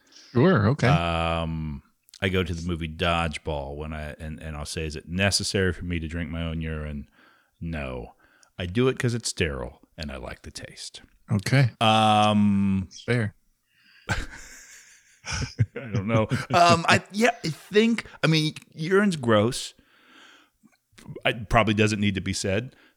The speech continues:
Speaker 2: Um,
Speaker 1: Yeah.
Speaker 2: spit is also gross.
Speaker 1: Spit's really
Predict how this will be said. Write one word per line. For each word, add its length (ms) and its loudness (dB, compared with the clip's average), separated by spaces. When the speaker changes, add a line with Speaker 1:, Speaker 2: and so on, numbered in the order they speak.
Speaker 2:
Um, 280 4
Speaker 1:
Yeah. 100 6
Speaker 2:
spit 580 0
is 160 -2
also 280 -2
gross. 520 -4
Speaker 1:
Spit's 480 2
really 220 4